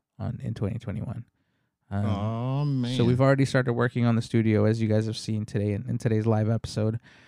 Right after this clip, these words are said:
Speaker 1: Um, this will be my recording studio as well, my YouTube studio.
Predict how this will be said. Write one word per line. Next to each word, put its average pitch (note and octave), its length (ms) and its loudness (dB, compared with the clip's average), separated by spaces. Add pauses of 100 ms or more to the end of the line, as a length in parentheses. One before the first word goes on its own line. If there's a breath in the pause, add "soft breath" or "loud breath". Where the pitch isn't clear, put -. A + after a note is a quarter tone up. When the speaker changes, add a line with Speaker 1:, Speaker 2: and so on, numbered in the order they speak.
(240 loud breath)
Speaker 1:
Um, G#2 580 -6
this B2 220 -4
will B2+ 100 0
be A#2+ 160 0
my A2+ 160 2
recording A#2 460 0
studio A#2 420 2
as A2 160 0
well, A2+ 160 2
my A2 140 0
YouTube A#2 360 0
studio. A#2+ 520 2